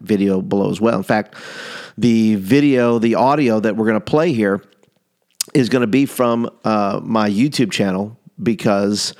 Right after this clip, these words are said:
um, I think, you know, putting it in here and letting you see, hear the context of what I said there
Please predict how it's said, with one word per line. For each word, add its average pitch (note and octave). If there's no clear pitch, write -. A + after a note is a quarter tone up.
um, G2+
I A2+
think, B2+
you A2+
know, A2+
putting C3
it A2+
in A#2
here A#2
and A2
letting A2
you A2+
see, -
hear A#2
the G#2+
context A2+
of G#2
what G#2
I G#2
said G2+
there G#2